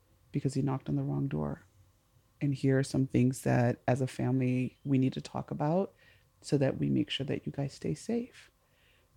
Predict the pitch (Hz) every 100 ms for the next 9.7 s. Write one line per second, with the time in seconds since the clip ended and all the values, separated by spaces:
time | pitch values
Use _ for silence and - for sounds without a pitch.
0 | _ 262 302 339 370 349 339 339 311 320
1 | 294 294 311 - - - _ _ _ _
2 | _ _ _ - 170 180 202 190 190 214
3 | 226 175 165 165 151 147 - 139 139 135
4 | 131 131 - 127 127 143 - - 135 139
5 | 131 135 131 - 135 135 - - 131 127
6 | 131 - _ _ _ _ - 147 156 147
7 | 147 - 139 143 143 135 135 139 131 196
8 | 240 175 139 143 - - 170 202 208 208
9 | 190 180 - 185 180 185 190